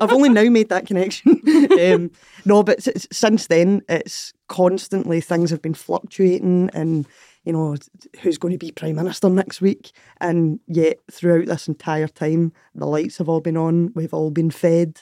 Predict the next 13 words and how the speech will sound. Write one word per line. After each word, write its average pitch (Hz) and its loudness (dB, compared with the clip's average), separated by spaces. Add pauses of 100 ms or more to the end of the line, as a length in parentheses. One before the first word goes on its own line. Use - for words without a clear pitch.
(120)
we've 160 -4
all 156 0
been 165 -2
looked - -2
after. 175 -4 (340)
It's, - -8 (180)
I - -2
do, 170 2
I 165 -6
think 170 -10
they 175 -4
do 147 -10
a - -20